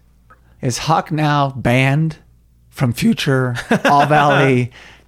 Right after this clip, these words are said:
Speaker 1: tournaments?
Speaker 2: For thirty-five years, Hawk will be <laughs> banned from the All
Speaker 1: Yeah,
Speaker 2: Valley tournament.
Speaker 1: I agree with you. I was very disappointed. I wanted to see this fight play out.
Speaker 2: Yeah.
Speaker 1: And true to the original movie,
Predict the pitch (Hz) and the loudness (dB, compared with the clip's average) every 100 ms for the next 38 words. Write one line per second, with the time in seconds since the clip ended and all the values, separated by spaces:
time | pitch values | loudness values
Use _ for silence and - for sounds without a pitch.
0 | _ - 147 170 208 - - 156 - 202 | _ -2 0 0 -2 -8 -4 -2 0 0
1 | 220 - 202 160 147 127 107 - 131 - | 0 0 0 2 2 2 2 0 -2 0
2 | 135 120 - - 160 143 - 127 117 117 | -2 0 -2 -2 -2 -2 -6 -6 -4 -4
3 | - 117 117 113 110 - 117 151 185 156 | -2 -2 -2 -4 -6 -6 -2 0 0 0
4 | 135 139 139 120 127 127 123 127 143 151 | 0 0 -2 -2 -4 -4 -6 -6 -4 -2
5 | 151 131 120 107 - 107 104 104 - 117 | -2 -4 -6 -8 -8 -6 -6 -6 -6 -4
6 | 120 139 151 135 - 131 117 117 - 113 | 0 0 0 -4 -6 -6 -4 -6 -8 -6
7 | 107 95 - 110 107 90 90 85 - - | -8 -8 -12 -10 -10 -10 -12 -14 -16 -6
8 | 135 143 - _ _ _ - 113 113 110 | -6 -6 -14 _ _ _ -8 -6 -6 -6
9 | 107 104 - - _ _ _ - - 160 | -8 -10 -14 -20 _ _ _ -6 -2 0
10 | 151 135 127 120 127 127 123 117 117 113 | 0 0 0 0 -2 -2 -2 -2 0 -2
11 | 110 110 107 | -2 -4 -6